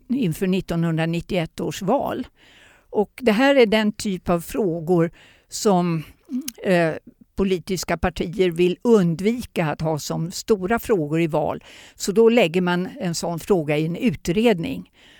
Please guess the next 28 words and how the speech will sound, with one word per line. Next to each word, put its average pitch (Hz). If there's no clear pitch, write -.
Och 226
jag 214
fick 226
alltså 170
ansvaret 208
för 160
att 160
utreda 208
om 190
vi 180
skulle -
ha 220
partnerskap 170
för 180
homosexuella 165
personer 175
eller 170
inte 180
i 165
Sverige. -
Och 196
det 196
var 214
en 196
mycket, 220
mycket 165
speciell -
utredning. 180